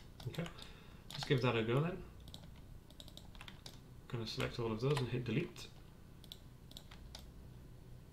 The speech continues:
Okay, so that's looking quite nice as we go around there. Which is good.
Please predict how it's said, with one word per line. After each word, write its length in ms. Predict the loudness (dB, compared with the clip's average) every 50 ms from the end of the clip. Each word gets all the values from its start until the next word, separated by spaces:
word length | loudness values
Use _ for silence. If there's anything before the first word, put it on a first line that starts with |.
| -12 -12 -10 -10 -10 -12 -12 -12 -14 -14 -12 -12 -12 -12 -12 -12 -12 -12 -12 -12 -12 -12 -12 -12 -12 -12 -12 -12 -12 -12 -12 -12 -12 -12 -12 -10 -6 -2 4
Okay, 140 | 6 6 8
so 100 | 8 8
that's 160 | 6 6 4
looking 220 | 4 4 4 4
quite 220 | 6 6 4 4 6
nice 380 | 4 4 4 2 2 -2 0 0
as 120 | 0 2 2
we 80 | 2
go 360 | 4 6 8 10 10 10 8 6 0 -8 -10 -10 -10 -10 -10 -10 -10 -10 -10 -10 -12 -12 -12 -12 -12 -12 -12 -10 -6 -2
around 360 | -2 0 0 0 -2 -2 -2 -2 -2
there. 200 | 0 2 2 2 0 -2 -8 -12 -12 -12 -12 -12 -12 -12 -12 -12 -14 -12 -12 -12 -12 -12 -12 -12 -12 -12 -12 -12 -12 -12 -12 -12 -12 -12 -10 -10 -12 -12 -12 -12 -12 -12 -12 -12 -12 -12 -12 -12 -12 -12 -12 -12 -12 -12 -12 -12 -12 -12 -12 -12 -12 -12 -12 -12 -12 -14 -14 -14 -14 -14 -12 -12 -12 -12 -12 -12 -12 -12 -12 -12 -12 -12 -12 -12 -12 -12 -12 -12 -12 -12 -12 -12 -12 -12 -12 -12 -12 -12 -8 -2 0
Which 200 | 0 2 2 2
is 80 | 4 8
good. 280 | 10 10 10 10 4